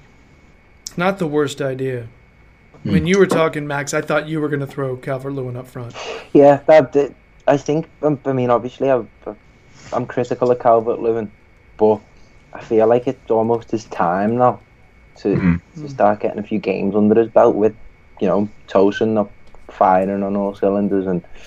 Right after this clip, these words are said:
Speaker 3: Richarlison looking better out on the left. It might be the time. I, because obviously he was, he was through in at the deep end last season and was given the lone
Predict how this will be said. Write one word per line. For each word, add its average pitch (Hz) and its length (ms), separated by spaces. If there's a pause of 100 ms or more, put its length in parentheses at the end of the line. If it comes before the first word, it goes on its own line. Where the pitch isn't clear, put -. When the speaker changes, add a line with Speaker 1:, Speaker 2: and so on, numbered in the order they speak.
(260)
Speaker 3:
Richarlison 104 640
looking 101 240
better 95 280
out 95 220
on 92 120
the 87 80
left. 95 280 (580)
It - 100
might 123 240
be 135 100
the 143 120
time. 117 420
I, 110 140 (1200)
because 135 280
obviously 139 380
he 110 60
was, 110 140
he 117 200
was 113 140
through 131 200
in 104 120
at 101 140
the 107 60
deep 98 240
end 92 200
last 87 220
season 101 320
and 98 120
was 95 120
given 104 300
the 101 80
lone 95 460